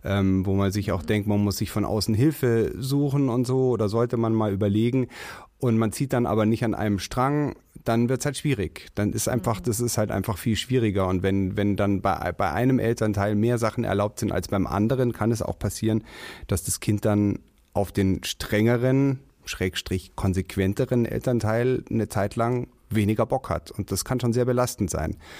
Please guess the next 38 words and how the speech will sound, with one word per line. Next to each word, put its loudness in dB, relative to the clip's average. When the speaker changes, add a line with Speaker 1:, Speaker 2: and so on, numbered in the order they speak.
Speaker 1:
Soll -2
man 2
dann 2
seine 2
eigenen 2
pädagogischen 2
Ideale 2
über 2
den 2
Haufen 0
werfen, 2
um 2
nicht 0
der 2
Spielverderber 0
ständig -2
zu -2
sein, 0
um 2
nicht -2
der 4
Doofe 2
zu -2
sein, 2
der 0
nichts -4
erlaubt, 0
der 0
alles 0
verbietet, -4
der -2
alles -4
wegnimmt? 0
Wie 0
geht -2
man 4
damit 2
um? 0